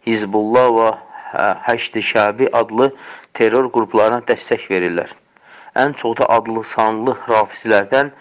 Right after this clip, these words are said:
onlara açıq dəstək görürük. İndi əgər Allahın qədəri ilə bu terrorçular ölkəmizdə terrora müvəffəq olsalar, biz nə etməliyik? Yəni, belə bir hal,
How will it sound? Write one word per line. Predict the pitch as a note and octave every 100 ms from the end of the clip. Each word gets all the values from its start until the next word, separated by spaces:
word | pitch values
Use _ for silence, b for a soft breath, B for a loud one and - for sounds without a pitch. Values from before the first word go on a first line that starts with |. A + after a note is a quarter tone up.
| B B -
onlara | A2+ A2 B2 C3+ A#2
açıq | - C3+ A#2+
dəstək | A2+ - C3 A#2 -
görürük. | A2 G2+ F2+ - _ b b b -
İndi | D3 C3+ A2
əgər | A2 B2 B2
Allahın | - A#2 A#2 A2+ C#3 A#2
qədəri | G#2+ A2 A#2
ilə | G#2+
bu | B2 -
terrorçular | A#2 G#2+ G#2 - A#2 A2+ F#2+ B B B -
ölkəmizdə | G#2+ G2+ A2+ G#2+ A2 C3+ C3
terrora | A#2 G#2+ A#2
müvəffəq | A#2 G#2+ G2+ A2+ A2+
olsalar, | G2 G2+ - G#2 A2 G#2 - B B -
biz | B2+ A#2
nə | A#2 -
etməliyik? | - G#2+ G#2 G#2 F#2+ A#2
Yəni, | A#2+ F#2+
belə | G2+ A2+ C3
bir | A#2 A2
hal, | G#2 G#2+ G2